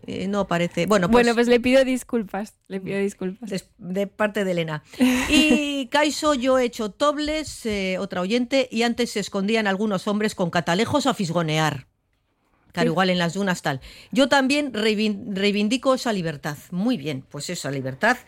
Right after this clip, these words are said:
Speaker 1: ahí la tenemos y
Speaker 2: Yo creo que la opinión popular es de aceptación y de verlo como algo natural y que nadie se,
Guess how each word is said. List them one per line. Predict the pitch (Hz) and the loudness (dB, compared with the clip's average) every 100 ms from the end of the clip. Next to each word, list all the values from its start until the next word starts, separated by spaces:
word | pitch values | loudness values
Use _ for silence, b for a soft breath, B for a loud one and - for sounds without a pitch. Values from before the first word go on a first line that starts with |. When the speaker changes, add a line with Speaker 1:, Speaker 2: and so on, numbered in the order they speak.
| B B B B B | B B B B B
Speaker 1:
ahí | - 208 | 0 2
la | 240 208 | 2 2
tenemos | 196 226 294 339 - b b b b _ | 2 2 2 0 -4 b b b b _
y | 254 247 233 220 208 190 180 170 165 160 156 _ _ B B | 0 2 2 2 2 2 0 -2 -4 -6 -10 _ _ B B
Speaker 2:
Yo | 254 | 4
creo | 254 370 | 6 6
que | 381 | 4
la | 254 | 4
opinión | 247 233 233 262 | 4 2 2 2
popular | 302 277 247 233 | 0 0 0 0
es | 277 302 | 0 -2
de | 262 | -2
aceptación | 240 208 - 196 - 214 214 269 | -2 -6 -4 -6 -2 0 0 0
y | 247 208 202 | -2 -4 -4
de | 196 196 | -4 -2
verlo | 202 233 233 | -2 -2 -2
como | 220 208 | -2 -2
algo | 214 226 | -2 0
natural | 226 208 208 208 233 | 2 2 4 4 2
y | 226 | -2
que | - | -2
nadie | 190 190 202 220 | -2 0 0 -2
se, | - | -2